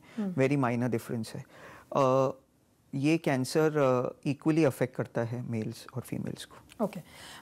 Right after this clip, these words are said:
Speaker 1: आणि जसं तुम्ही आता मगाशी मगा उल्लेख केला तो म्हणजे पॉलिपचा।
Speaker 2: Yeah.
Speaker 1: तर exactly पॉलिप म्हणजे काय? आणि मग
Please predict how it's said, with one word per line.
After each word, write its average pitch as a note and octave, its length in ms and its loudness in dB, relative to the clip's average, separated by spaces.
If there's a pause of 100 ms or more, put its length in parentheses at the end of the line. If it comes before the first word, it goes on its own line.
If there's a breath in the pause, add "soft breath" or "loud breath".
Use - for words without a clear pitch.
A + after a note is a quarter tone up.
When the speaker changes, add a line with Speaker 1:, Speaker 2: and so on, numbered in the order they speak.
Speaker 1:
आणि A#3+ 120 6
जसं A#3+ 100 4
तुम्ही C4+ 160 4
आता B3+ 140 2
मगाशी G#3+ 340 2
मगा A3 160 4
उल्लेख G3+ 360 4
केला G#3 160 2
तो G#3 180 0
म्हणजे G#3+ 220 2
पॉलिपचा। F3+ 640 -2 (120)
Speaker 2:
Yeah. C3+ 220 -6
Speaker 1:
तर A#3+ 60 0
exactly A#3+ 520 2
पॉलिप A3+ 300 4
म्हणजे G#3+ 220 2
काय? E3+ 280 0
आणि F3+ 140 2
मग G3+ 140 4